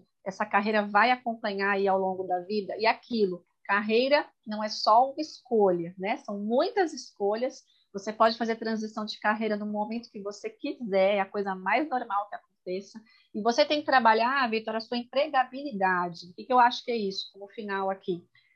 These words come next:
É, sempre se atualize, né? Busque conhecimento,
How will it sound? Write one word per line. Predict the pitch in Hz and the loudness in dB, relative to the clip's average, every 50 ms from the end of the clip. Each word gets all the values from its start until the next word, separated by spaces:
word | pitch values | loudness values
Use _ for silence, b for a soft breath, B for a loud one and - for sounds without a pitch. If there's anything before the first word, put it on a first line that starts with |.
| b _ | b _
É, | - 190 185 180 175 170 - - | -2 0 0 0 0 -2 -6 -8
sempre | _ - 302 311 311 311 302 | _ -2 -2 -2 0 -2 -4
se | 302 - 269 | -2 0 0
atualize, | 254 254 - 240 233 220 208 208 202 196 185 175 175 185 185 180 175 | 0 2 4 4 4 4 2 0 0 0 -2 -4 -6 -10 -10 -8 -4
né? | 185 196 220 233 | -2 0 0 0
Busque | 202 202 226 262 254 - - - | 0 -2 -2 -2 -4 -6 -14 -10
conhecimento, | - 233 226 226 226 233 - 208 202 196 190 196 190 180 180 _ - 175 | -8 -6 -6 -6 -8 -10 -12 -10 -6 -4 -4 -4 -4 -6 -8 _ -18 -20